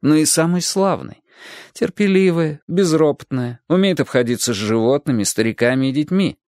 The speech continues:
А эти качества считали бабки куда важнее хороших оценок и умничаний. Бабки всегда преданно вставали на ее сторону. «Ребенку и без того много вынести пришлось», —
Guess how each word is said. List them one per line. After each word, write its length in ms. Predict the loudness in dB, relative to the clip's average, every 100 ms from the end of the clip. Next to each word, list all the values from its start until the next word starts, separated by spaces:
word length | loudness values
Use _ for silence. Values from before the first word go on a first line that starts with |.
| _ _ _ _
А 220 | -6 -4
эти 240 | -4 -4 -4
качества 540 | -4 -4 -4 -6 -6
считали 440 | -4 -4 0 2 2
бабки 500 | 0 -2 -4 -8 -8 -16 -20 -10
куда 260 | -2 0 2
важнее 460 | 2 2 2 2
хороших 460 | 0 0 0 -2 -2
оценок 540 | -2 0 0 0 -4 -8 -4
и 100 | -4
умничаний. 720 | 0 0 0 -2 -4 -6 -8 -14 _ _ _ _ _ _ _ _ _ -10
Бабки 540 | 0 0 0 0 -2
всегда 560 | 0 0 0 2 0 0
преданно 500 | -2 0 2 2 0
вставали 480 | 0 0 2 0 0
на 120 | 0
ее 240 | 0 -2
сторону. 500 | -4 -6 -8 -8 -16 _ _ _ _ _ _ _ _ -4
«Ребенку 560 | 0 2 2 2 4
и 180 | 4 4
без 260 | 2 0 2
того 340 | 2 2 2
много 320 | 0 -2 0
вынести 380 | 2 2 -2 -4
пришлось», — 760 | -4 -2 0 2 2 2 -6